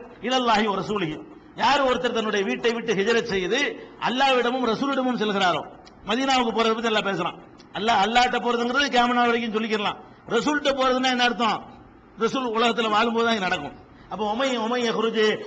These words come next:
மின் பைத்திஹி முஹாஜிரன் இலல்லாஹி வ ரசூலிஹி", யார் வந்து அல்லாஹ்வை நோக்கியும் ரசூலை நோக்கியும் வீட்டை விட்டு ஹிஜ்ரத் செய்தவனாக புறப்படுகிறானோ, சும்ம யுதுரிக்குஹுல் மௌத், போற வழியில் அவனுக்கு மரணம் வந்து விடுமையானால், ஃபக்கத் வகா அஜ்ருஹு அலல்லாஹ், அவனுக்குரிய கூலி அல்லாஹ்விடத்தில் கிடைத்து விட்டது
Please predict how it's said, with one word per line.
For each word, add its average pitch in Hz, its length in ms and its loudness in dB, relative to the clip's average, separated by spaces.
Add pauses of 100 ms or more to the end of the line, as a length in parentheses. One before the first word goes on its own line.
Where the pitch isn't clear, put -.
மின் 220 160 -4
பைத்திஹி 220 420 0
முஹாஜிரன் 208 560 -2
இலல்லாஹி 214 480 0
வ 233 80 0
ரசூலிஹி", 240 640 0 (260)
யார் 240 300 0
வந்து 240 260 2
அல்லாஹ்வை 240 520 2
நோக்கியும் 226 400 -2
ரசூலை 269 340 0
நோக்கியும் 226 460 0 (200)
வீட்டை 247 320 -2
விட்டு 226 280 -4
ஹிஜ்ரத் 233 240 0
செய்தவனாக 214 520 0
புறப்படுகிறானோ, 202 720 0 (320)
சும்ம 277 320 -4
யுதுரிக்குஹுல் 226 580 -2
மௌத், 277 380 0 (260)
போற 269 260 6
வழியில் 240 240 4
அவனுக்கு 214 300 2
மரணம் 214 260 0
வந்து 214 180 -2
விடுமையானால், 196 560 0 (260)
ஃபக்கத் 214 340 -2
வகா 214 200 2 (100)
அஜ்ருஹு 202 260 0
அலல்லாஹ், 170 560 2 (300)
அவனுக்குரிய 240 480 0
கூலி 233 180 0
அல்லாஹ்விடத்தில் 208 480 0
கிடைத்து 185 260 -4
விட்டது 175 600 -2